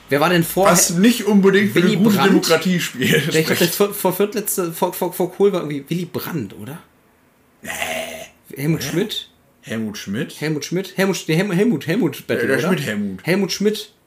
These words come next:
Speaker 1: Das ist unser, und bei den Italienern ist ein Typ, der vor fünf Jahren an der Macht war.
Speaker 2: Ja. Und da war es Gerhard Schröder?
Speaker 1: Also es war, es war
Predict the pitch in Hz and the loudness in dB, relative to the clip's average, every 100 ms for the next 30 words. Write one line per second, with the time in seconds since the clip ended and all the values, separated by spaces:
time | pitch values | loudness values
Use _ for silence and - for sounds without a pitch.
0 | _ - 165 175 160 - 180 160 143 143 | _ -6 -2 0 -2 -4 -4 -4 -4 -2
1 | 147 143 147 160 180 170 165 147 151 185 | -4 -4 -4 -2 -2 -4 -4 -4 -4 -4
2 | 151 151 160 165 151 139 143 165 104 120 | -4 -4 -4 -4 -4 -6 -8 -10 -12 -14
3 | _ _ - 110 - - _ _ 131 117 | _ _ -8 -8 -8 -14 _ _ -6 -4
4 | 117 117 123 101 95 - 101 135 185 - | -2 -4 -6 -6 -8 -8 -6 -6 -8 -14
5 | _ _ _ - 131 127 139 131 127 131 | _ _ _ -8 -6 -2 0 -2 -2 -6
6 | 113 | -6